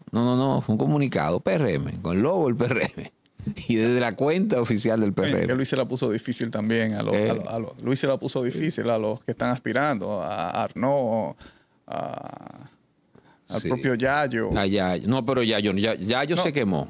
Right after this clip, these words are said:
Speaker 1: Yayo se jodió.
Speaker 2: Bueno, no, todos ellos hablaron, menos Caroli-, Carolina y David fueron los dos
Speaker 1: Lo
Speaker 2: únicos que no dijeron
Speaker 1: claro,
Speaker 2: absolutamente
Speaker 1: porque
Speaker 2: nada.
Speaker 1: Yayo, Yayo al otro día ya
Speaker 2: Yayo.
Speaker 1: estaba en los programas, explica,
Speaker 2: Sí,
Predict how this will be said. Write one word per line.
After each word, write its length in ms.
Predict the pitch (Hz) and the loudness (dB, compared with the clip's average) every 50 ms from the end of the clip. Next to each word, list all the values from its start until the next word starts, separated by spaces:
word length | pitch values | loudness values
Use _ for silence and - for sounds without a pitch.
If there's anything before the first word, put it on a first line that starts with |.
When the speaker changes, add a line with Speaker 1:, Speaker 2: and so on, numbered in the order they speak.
| 113 - | -8 -8
Speaker 1:
Yayo 300 | - 78 98 110 135 175 | -4 -2 0 2 2 2
se 160 | - - 147 | 2 2 0
jodió. 140 | 104 87 185 | 2 2 2
Speaker 2:
Bueno, 140 | 240 208 196 | 2 2 2
no, 120 | 226 214 | 2 2
todos 240 | - 165 185 214 220 233 | 2 2 2 2 2 2
ellos 200 | 247 240 254 247 | 2 2 2 2
hablaron, 420 | 233 220 208 180 170 180 214 214 | 2 2 2 2 2 2 2 2
menos 240 | 175 160 170 190 180 | 2 2 2 2 2
Caroli-, 280 | - 180 160 143 147 - | 0 2 2 2 0 -2
Carolina 500 | - - 165 156 156 160 170 208 226 247 | -2 -2 0 0 2 2 2 2 2 2
y 40 | 247 | 2
David 240 | 233 208 214 226 214 | 2 2 2 0 0
fueron 180 | 214 214 214 | 0 2 2
los 200 | 196 175 - - - | 2 2 0 -2 -4
dos 340 | 151 151 175 202 226 - - | -4 -2 -2 0 0 -2 0
Speaker 1:
Lo 140 | 113 127 131 | 0 0 0
Speaker 2:
únicos 320 | 135 190 - - 185 170 - | 0 0 0 0 0 0 0
que 140 | - 147 | 0 0
no 80 | 139 147 | 2 2
dijeron 220 | 113 104 101 95 | 2 2 2 2
Speaker 1:
claro, 140 | 92 92 87 92 | 2 2 2 2
Speaker 2:
absolutamente 480 | 95 127 131 143 143 135 127 107 110 | 0 0 0 0 2 2 2 2 2
Speaker 1:
porque 40 | 113 110 110 | 2 2 2
Speaker 2:
nada. 200 | 117 120 127 127 | 2 2 2 2
Speaker 1:
Yayo, 440 | 131 135 143 147 151 151 151 139 - - | 2 2 2 2 2 2 0 -2 -2 -2
Yayo 440 | 117 107 131 143 156 175 185 220 | 0 2 2 2 2 2 2 2
al 160 | 208 196 190 185 | 2 2 2 2
otro 360 | 202 233 240 - 285 277 262 | 2 2 2 2 2 2 2
día 440 | 190 156 156 147 98 69 - - - _ _ _ _ _ _ _ _ _ _ _ _ _ _ _ _ _ _ _ _ _ _ _ _ _ | 2 2 2 2 2 0 -2 -4 -8 _ _ _ _ _ _ _ _ _ _ _ _ _ _ _ _ _ _ _ _ _ _ _ _ _
ya 100 | - - | -4 -2
Speaker 2:
Yayo. 100 | 117 123 | 0 0
Speaker 1:
estaba 260 | 131 135 131 135 147 | 0 0 2 2 2
en 60 | 160 170 | 2 2
los 100 | 185 175 | 2 2
programas, 520 | 208 226 220 202 160 143 160 156 123 104 | 2 2 2 2 2 2 2 0 0 0
explica, 340 | - - 98 90 - 82 78 | 0 0 0 0 0 0 0
Speaker 2:
Sí, 60 | 101 | 0